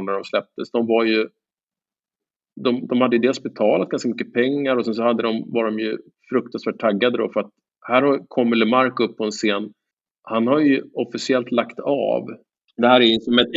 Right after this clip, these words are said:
extra nummer i hans karriär på något sätt. Så att när vi går av efter Little Willie John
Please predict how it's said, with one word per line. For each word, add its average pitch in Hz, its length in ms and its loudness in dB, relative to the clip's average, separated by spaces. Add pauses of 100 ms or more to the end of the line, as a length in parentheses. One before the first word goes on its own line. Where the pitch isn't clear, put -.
extra - 380 2
nummer 135 400 2
i 120 40 0
hans 117 200 -4
karriär 127 600 0
på - 60 -16
något - 120 -14
sätt. - 220 -12 (540)
Så - 140 -2
att 135 100 -2
när 139 140 2
vi 170 260 2
går 156 200 4
av 120 360 6
efter 113 580 -8 (880)
Little 123 240 -6
Willie 110 200 -4
John 113 320 -8